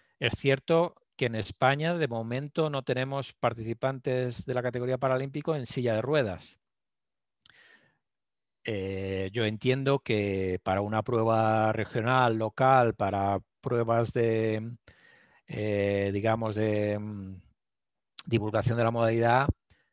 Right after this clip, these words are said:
se podría relajar este, esta condición, pero, eh, como digo,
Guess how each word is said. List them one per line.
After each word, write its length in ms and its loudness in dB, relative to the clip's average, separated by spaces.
se 180 0
podría 340 2
relajar 680 2
este, 920 -4
esta 320 -2
condición, 580 0
pero, 460 4
eh, 520 -6
como 240 -10
digo, 380 -2